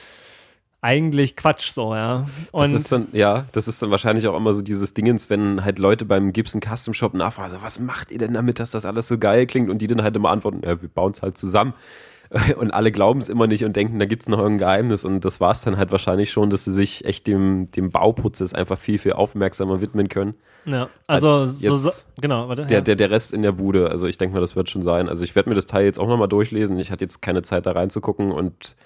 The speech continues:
Speaker 2: dann meine kompletten Aussagen der letzten sechs Folgen nochmal über den Haufen werfen, weil es dann wahrscheinlich genau derselbe esoterische
Speaker 1: <laughs>
Speaker 2: Quatsch ist, den, dem ich
Speaker 1: Ja.
Speaker 2: da auch verfallen bin, ist ja, ist ja klar.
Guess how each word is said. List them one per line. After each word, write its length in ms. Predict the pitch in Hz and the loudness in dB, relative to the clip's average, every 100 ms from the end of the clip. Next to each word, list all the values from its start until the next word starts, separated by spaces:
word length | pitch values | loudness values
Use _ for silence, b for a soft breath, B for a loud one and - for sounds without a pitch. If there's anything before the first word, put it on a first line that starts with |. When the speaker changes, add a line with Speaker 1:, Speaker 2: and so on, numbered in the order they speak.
| B B B B | B B B B
Speaker 2:
dann 160 | 95 95 | 0 2
meine 200 | 95 101 | 4 2
kompletten 440 | - 104 110 113 | 0 0 0 0
Aussagen 540 | 110 104 107 107 104 107 | -2 0 0 2 2 2
der 100 | 98 | 2
letzten 300 | 101 - 107 | 0 -2 -4
sechs 240 | 104 - | -2 -4
Folgen 280 | - 101 107 | 0 2 2
nochmal 360 | 98 101 95 95 | 0 0 2 4
über 240 | 120 117 | 4 4
den 80 | 104 | 4
Haufen 300 | 104 110 104 | 4 2 2
werfen, 280 | 95 98 98 | 2 2 2
weil 120 | 95 | 0
es 120 | 95 | 0
dann 120 | 104 | 0
wahrscheinlich 340 | 95 95 98 98 | -2 0 -2 -2
genau 220 | 95 95 | -2 2
derselbe 420 | 95 92 95 95 | 2 2 0 0
esoterische 520 | 90 90 - 95 95 | -4 -6 -6 -4 0
Speaker 1:
<laughs> 120 | 123 170 | 2 2
Speaker 2:
Quatsch 240 | 95 - | 2 -2
ist, 160 | 101 - | -6 -2
den, 420 | 98 95 92 90 | -2 -2 -2 -4
dem 120 | 98 | -2
ich 60 | 123 | 0
Speaker 1:
Ja. 60 | 120 | 2
Speaker 2:
da 60 | |
auch 120 | 104 | 2
verfallen 420 | - 95 90 90 87 | 0 -2 0 0 0
bin, 140 | 87 | -4
ist 100 | 92 | -2
ja, 100 | 90 | -4
ist 180 | - - | -4 -8
ja 80 | - | -10
klar. 280 | - - | -8 -8